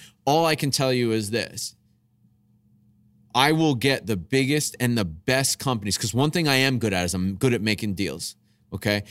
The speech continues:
I will get, we will have Davidoff exclusives. We will have Padron exclusives. We will continue to get better. We may have our own complete cigar line. I don't know where that's gonna go, okay?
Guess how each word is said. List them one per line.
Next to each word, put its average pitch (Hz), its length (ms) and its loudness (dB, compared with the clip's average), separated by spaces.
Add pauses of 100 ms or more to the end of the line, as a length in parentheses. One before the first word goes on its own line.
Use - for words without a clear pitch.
(180)
I 123 140 4
will 143 200 2
get, 120 460 -2
we 127 120 2
will 131 180 0
have 131 220 0
Davidoff 110 540 0
exclusives. 95 560 -6
We 113 120 -2
will 104 160 -2
have 131 320 0
Padron 113 360 -2
exclusives. 98 600 -6 (260)
We 127 140 2
will 135 320 2 (180)
continue 156 480 2
to 147 100 0
get 110 220 0
better. 98 300 0 (160)
We 131 80 0
may 147 140 4
have 135 180 2
our 120 140 4
own 156 260 2
complete 147 480 -2
cigar 110 400 0
line. 110 240 -2
I 135 100 4
don't 151 240 2
know 143 200 2
where 113 200 0
that's 107 300 -4
gonna 110 200 -2
go, 95 360 -6 (260)
okay? 107 320 0